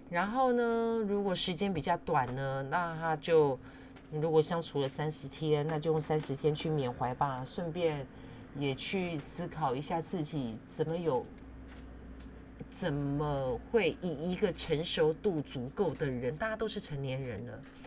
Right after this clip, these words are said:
以一个成熟度足够的人，怎么会在这么短的时间就没有办法相处下去呢？是不是也要去思考一下，想一下自己是哪一个环节是怎么了？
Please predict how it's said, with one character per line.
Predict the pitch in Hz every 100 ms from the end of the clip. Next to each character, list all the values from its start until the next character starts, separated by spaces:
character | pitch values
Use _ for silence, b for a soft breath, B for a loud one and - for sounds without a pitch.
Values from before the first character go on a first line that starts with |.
| B B B B -
以 | 180
一 | - 190
个 | 220 185
成 | - 165
熟 | 180 - 165
度 | 170 220 165
足 | - 151 143
够 | 202 160
的 | 156
人， | 139 123 123 127 135 B B B -
怎 | - 190 160
么 | 156 180
会 | 285
在 | - 254
这 | - - 381
么 | 269
短 | - 143 131
的 |
时 | 135 151 151
间 | 180
就 | 180 190
没 | 196
有 | 180
办 | 190 -
法 | 127
相 | 120 165 165
处 | - 117
下 | - 165
去 | 151 - 165
呢？ | 156 151
是 | - 214
不 |
是 | - 220
也 | 175
要 | 151 165
去 | -
思 | 202 - 208
考 | 208 185 156
一 | 147
下， | - 190
想 | 165 147 143
一 |
下 | 151 196
自 | - 202
己 | - 139 - B B B B B
是 | - 247
哪 | 208 175 147
一 | 156 156
个 | 156
环 | 151 147 135 156
节 | 151 135 127
是 | - 175 143
怎 | - - 127
么 | 87 98
了？ | 95 98 -